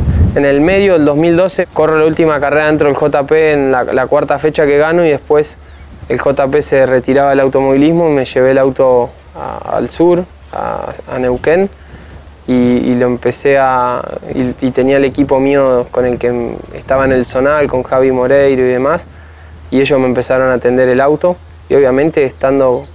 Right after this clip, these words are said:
a mil doscientos kilómetros de, de donde se cocina el T C es difícil y todo mucho más complejo.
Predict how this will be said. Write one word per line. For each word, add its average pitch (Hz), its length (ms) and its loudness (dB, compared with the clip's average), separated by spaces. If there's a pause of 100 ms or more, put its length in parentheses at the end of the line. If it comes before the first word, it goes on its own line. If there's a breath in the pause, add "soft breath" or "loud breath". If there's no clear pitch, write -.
(280)
a - 60 -8
mil 135 160 2
doscientos 135 420 0
kilómetros 135 540 2
de, 120 220 2
de 120 80 2
donde 120 300 0 (760 loud breath)
se - 160 -4
cocina 143 440 0
el 131 100 0
T 139 100 -2
C 151 240 0
es 147 60 2
difícil 127 640 0
y 120 80 -4
todo 139 240 2
mucho 139 320 0
más 131 160 -2
complejo. 139 520 -2